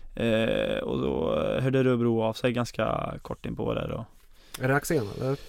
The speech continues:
Speaker 1: Nej, det var Sköldmar faktiskt.
Speaker 2: Mm.
Speaker 1: Så att, eh, och jag har haft lite löpande kontakt med han under åren så. Eh, för jag hade, han, han var faktiskt sportchef i Gais då när jag,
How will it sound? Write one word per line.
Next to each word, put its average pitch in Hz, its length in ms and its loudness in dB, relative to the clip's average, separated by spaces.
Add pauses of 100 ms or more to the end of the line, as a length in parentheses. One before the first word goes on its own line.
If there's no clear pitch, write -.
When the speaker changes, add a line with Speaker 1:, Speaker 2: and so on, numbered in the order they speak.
(100)
Speaker 1:
Nej, 151 220 8
det 170 60 10
var 165 420 10
Sköldmar 113 360 4
faktiskt. - 320 -6
Speaker 2:
Mm. 143 160 2 (220)
Speaker 1:
Så - 180 -6
att, - 220 -8
eh, 117 420 4
och 117 160 2
jag 123 60 6
har 123 80 8
haft 117 160 0
lite 117 260 -4
löpande 113 760 -2 (160)
kontakt - 440 -6
med 113 100 -2
han 110 220 -2
under 117 240 4
åren 113 280 2
så. 120 120 2 (520)
Eh, 117 240 0
för - 140 4
jag 135 60 10
hade, 131 280 6
han, 131 200 8
han 139 120 4
var 139 100 4
faktiskt 127 240 2
sportchef 123 440 -2
i 120 40 0
Gais 131 340 4
då 117 100 0
när 113 120 0
jag, 110 280 0